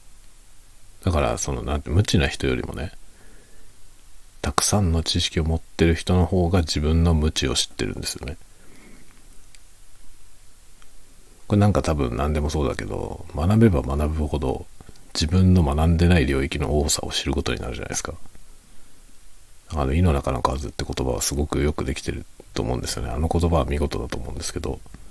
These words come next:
あの、自分の見えてる範囲が狭ければ狭いほど自信は持ちやすいんですよね。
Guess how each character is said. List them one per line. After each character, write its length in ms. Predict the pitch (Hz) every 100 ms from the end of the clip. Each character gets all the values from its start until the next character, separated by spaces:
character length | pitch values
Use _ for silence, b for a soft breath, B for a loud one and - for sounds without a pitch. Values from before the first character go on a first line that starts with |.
| B B B B - -
あ 140 | 64
の、 220 | 62 - -
自 200 | - 90
分 220 | 123 120
の 100 | 104
見 140 | 98
え 60 | 117
て 100 | 69
る 60 | 69
範 260 | - 71
囲 80 | -
が 120 | -
狭 360 | - 78 85 90
け 220 | - 82
れ 80 | 67
ば 80 | 67
狭 280 | - 80
い 40 | 73
ほ 140 | 64
ど 240 | 76 71 65
自 180 | 76
信 180 | - 92
は 80 | 87
持 140 | 78
ち 140 | 76 80
や 80 | 71
す 120 | 76
い 40 |
ん 20 |
で 80 | -
す 80 | -
よ 80 | -
ね。 220 | 78